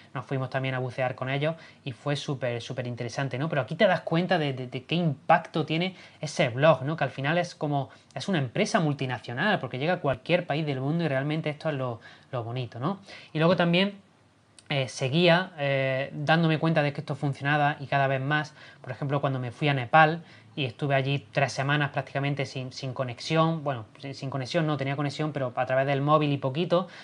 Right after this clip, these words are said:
pero no, no me llevé el ordenador, o sea, no estaba trabajando. Y mi equipo, ¿vale? Eh, bueno, básicamente Mame, pues me estaba ayudando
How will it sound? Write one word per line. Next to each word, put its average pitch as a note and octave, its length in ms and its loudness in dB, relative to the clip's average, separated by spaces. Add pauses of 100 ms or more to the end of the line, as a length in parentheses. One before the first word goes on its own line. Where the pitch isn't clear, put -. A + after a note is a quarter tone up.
(120)
pero C3 160 -2
no, C#3+ 300 2
no D3 140 0
me D3 100 2
llevé C#3 140 0
el C3 80 2
ordenador, B2+ 440 2
o D3 60 -2
sea, C#3 140 -6
no C3+ 60 -4
estaba C3+ 280 -2
trabajando. D3+ 560 0 (360)
Y G#3+ 120 6
mi F#3+ 100 6
equipo, F#3+ 580 0
¿vale? D#3+ 300 0
Eh, C#3 220 -4
bueno, C3 160 -4
básicamente C#3+ 580 0
Mame, E3 320 2
pues C#3 180 -4
me B2+ 60 -6
estaba C3+ 220 -2
ayudando C#3 460 -2